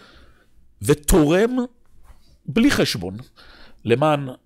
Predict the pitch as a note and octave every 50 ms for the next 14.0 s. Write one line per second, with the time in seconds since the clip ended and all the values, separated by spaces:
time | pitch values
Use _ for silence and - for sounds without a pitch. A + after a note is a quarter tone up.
0 | - - B2+ B2+ A2+ A2 B2+ A#2+ A2+ G#2+ - - F#2 D2+ D2 D#2+ - - - _
1 | _ _ _ _ - - B2+ B2+ A#2+ A2+ A#2 G#2+ A2+ A2 G#2+ G#2 - - A#2+ G#2+
2 | A#2 D3 E3+ F3+ D3+ B2 B2 B2+ C3+ C3 A2+ A#2+ A#2 G#2+ G#2 G#2+ G#2 G2+ G2+ G2+
3 | G2 G2+ G2+ G2 G2 G2 - - - - - - - - - - - - - -
4 | - G#2 G2+ G2 F#2+ F#2 F#2 E2+ F2 G2+ - - - - C#4+ C#4+ - - C#3+ D3+
5 | D#3 - A3+ G#3+ A3 A3+ B3 F#3+ A#2+ - - - - _ _ _ _ _ _ _
6 | _ _ _ _ _ _ _ _ _ - - - B2+ - A2 - C3 - - A#2
7 | - F#3+ G3 F#3+ F3 E3 - D#3 D3+ D#3+ D#3+ D#3+ D3+ D#3 D3 - - - - -
8 | - - - _ _ _ _ _ - - C3 G#2+ - - G3 G#3+ G3+ F3+ D3+ -
9 | - G3+ G3+ G#3+ G3 F3+ F3 E3+ - - G3 F#3+ F#3 D#3+ - - F#3+ G3 G3 G3
10 | F#3+ G3 G#3+ G#3+ F#3+ G#3+ G3 - - F3 F3 D#3+ D#3 C3+ - F3 D3 C#3 B2 A2
11 | - - A2 A#2+ D3 D3 C3 G#2 G#2 G2+ G2 G2+ G2+ G2 B2 D#3 D3+ D3 C#3 C3+
12 | B2+ A2+ G#2+ G#2 F#2+ E2+ F2+ F#2+ F#2+ F#2+ G#2+ B2 A#2+ A2 G#2+ - - - F#2 F#2+
13 | F#2+ G2+ A2+ C3 C#3+ C3 A2+ G#2+ - A#2 A2+ - - G#2+ - - - C#2 -